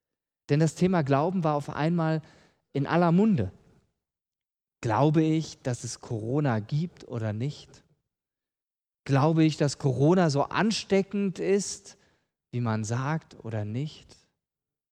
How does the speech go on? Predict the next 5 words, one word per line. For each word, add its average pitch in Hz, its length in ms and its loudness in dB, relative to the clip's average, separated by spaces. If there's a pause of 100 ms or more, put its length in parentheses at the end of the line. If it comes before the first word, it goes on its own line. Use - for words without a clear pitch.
(1040)
Glaube 151 400 0
ich - 360 -4 (240)
den 131 140 -2
Aussagen 113 840 -2 (180)
dieser 208 800 0